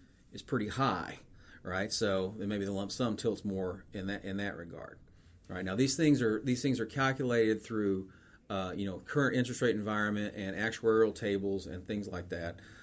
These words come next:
um, to, to theoretically be actuarially the same, but the, their set of fact patterns may not necessarily match the way you need it to apply to your financial life. And that's where I, I kinda use this kinda just general rule of thumb about, is that a good offer or not? So can I reasonably expect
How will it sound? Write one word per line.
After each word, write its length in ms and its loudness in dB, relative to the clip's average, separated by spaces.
um, 340 -6
to, 280 0
to 280 -4
theoretically 680 4
be 140 0
actuarially 580 0
the 80 -8
same, 540 -2
but 300 -2
the, 260 -6
their 260 4
set 220 2
of 80 -4
fact 260 0
patterns 400 -2
may 120 -2
not 100 -2
necessarily 460 0
match 420 -4
the 60 -6
way 80 2
you 220 4
need 120 4
it 120 -2
to 140 -4
apply 260 0
to 60 0
your 160 -2
financial 400 -4
life. 480 -2
And 80 -2
that's 160 2
where 100 4
I, 340 2
I 40 -4
kinda 220 -2
use 200 -2
this 160 -6
kinda 220 -6
just 180 -6
general 240 -2
rule 220 -4
of 80 -6
thumb 240 -4
about, 380 -4
is 120 -6
that 120 2
a 40 -4
good 160 0
offer 380 -2
or 60 -6
not? 240 -8
So 160 -6
can 100 -4
I 60 -2
reasonably 500 4
expect 600 -2